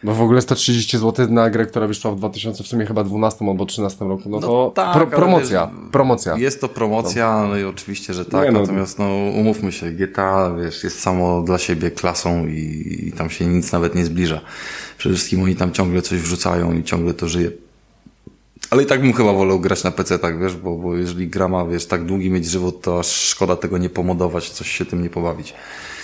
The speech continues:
Speaker 2: Ehm,
Speaker 1: No, no
Speaker 2: korci
Speaker 1: tak.
Speaker 2: mnie, korciły mnie Tytany, korci mnie właśnie Battlefield jedynka, to jest, wiem, że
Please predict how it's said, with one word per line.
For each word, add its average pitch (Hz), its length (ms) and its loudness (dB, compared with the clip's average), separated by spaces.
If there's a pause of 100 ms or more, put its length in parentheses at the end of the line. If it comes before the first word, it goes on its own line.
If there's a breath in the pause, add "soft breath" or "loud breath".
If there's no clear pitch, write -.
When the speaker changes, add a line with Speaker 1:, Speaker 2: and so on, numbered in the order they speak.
(300 loud breath)
Speaker 2:
Ehm, 87 1500 -4
Speaker 1:
No, 110 260 2
no 95 60 2
Speaker 2:
korci - 300 0
Speaker 1:
tak. 107 80 2
Speaker 2:
mnie, 101 440 4
korciły 104 440 2
mnie 101 120 4
Tytany, 98 580 0
korci 92 420 -4
mnie 90 140 0
właśnie 90 400 -2 (680)
Battlefield 90 680 -2
jedynka, 87 580 0
to 85 240 -2
jest, 82 500 -6
wiem, 87 200 0
że 85 140 0